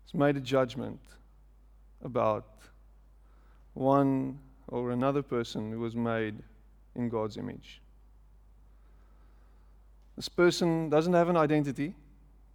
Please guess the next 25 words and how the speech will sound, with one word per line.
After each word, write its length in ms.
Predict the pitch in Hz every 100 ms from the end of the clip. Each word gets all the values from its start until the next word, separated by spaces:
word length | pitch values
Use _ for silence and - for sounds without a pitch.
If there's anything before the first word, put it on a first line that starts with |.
| -
doesn't 200 | 151 170
know 120 | 175
what 120 | 170 156
his 120 | 131
name 380 | 131 131 131 127
is, 360 | 139 156 - - - - - - - - -
hasn't 240 | 147 190 -
asked 380 | 170 170 165 -
his 160 | 139 123
name, 460 | 123 110 113 131 - - - - - - - - - _ -
doesn't, 320 | 143 147 180 - - - - - - - - - -
didn't 220 | 170 180 -
think, 260 | 185 165 170
you 60 |
know, 220 | 143 139
it 160 | 139 135 - - - 131
good 500 | 135 156 147 147 143
and 260 | 131 123 -
proper 300 | 151 135 139
to 360 | - 127 120 135 - -
first 360 | - 165 147
communicate 600 | - 139 139 143 131 135
with 120 | 127 120
this 160 | 123
person, 500 | - 127 120 - 135